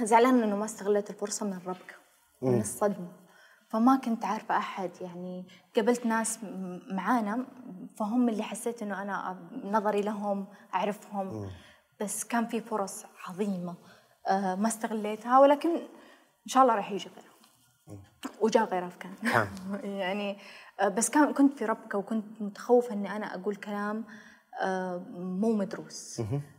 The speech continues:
Speaker 1: فكنت متأنية جدًا، فكان شوي بزيادة عن اللازم.
Speaker 2: مم.
Speaker 1: آه، أول ما طلعت على ال-، على ال-، الريد كاربت، أنا طلعت بفستان، أنا مو جوي فساتين والأشياء ذي. <laughs> فطلعت بفستان وهاي هيلز و-،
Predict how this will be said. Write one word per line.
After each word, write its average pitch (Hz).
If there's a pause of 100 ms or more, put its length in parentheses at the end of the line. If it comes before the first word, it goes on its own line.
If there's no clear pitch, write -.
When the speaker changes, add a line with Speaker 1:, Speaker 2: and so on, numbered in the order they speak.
Speaker 1:
فكنت -
متأنية 233
جدًا، 202 (200)
فكان 202
شوي 214
بزيادة 180
عن 151
اللازم. - (340)
Speaker 2:
مم. 110 (800)
Speaker 1:
آه، 214 (340)
أول 320
ما 285
طلعت 262
على 220
ال-، 185
على 185
ال-، 180
الريد 180
كاربت، 233 (680)
أنا 208
طلعت 214
بفستان، 202
أنا 220
مو 208
جوي 190
فساتين 214
والأشياء 220
ذي. 277 (260)
<laughs> -
فطلعت 233
بفستان 214
وهاي 208
هيلز 220
و-، 196